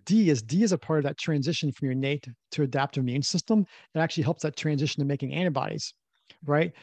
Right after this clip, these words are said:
So all of a sudden now, did you have this deficiency already? And so there's so many different factors, but the big ones I'm seeing are undiagnosed sleep apnea, hypermobility,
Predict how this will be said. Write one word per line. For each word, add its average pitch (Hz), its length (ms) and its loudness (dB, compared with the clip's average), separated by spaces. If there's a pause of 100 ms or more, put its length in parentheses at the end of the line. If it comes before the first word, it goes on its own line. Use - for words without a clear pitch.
(100)
So 196 140 2
all - 20 6
of 170 60 4
a 165 40 6
sudden 202 300 4
now, 139 160 0
did 135 160 -2
you 175 80 0
have 135 240 -2
this 131 140 -8
deficiency 131 920 0 (760)
already? 143 380 2
And 143 100 -2
so 156 220 0 (220)
there's 156 120 -2
so 214 160 0
many 220 100 4
different 170 220 0
factors, 147 340 -4
but 139 120 0
the 131 40 2
big 175 160 6
ones 151 380 4
I'm 160 200 0
seeing 139 280 0
are 127 220 -2 (420)
undiagnosed 139 360 4
sleep 143 240 -4
apnea, 131 380 -2
hypermobility, 131 960 0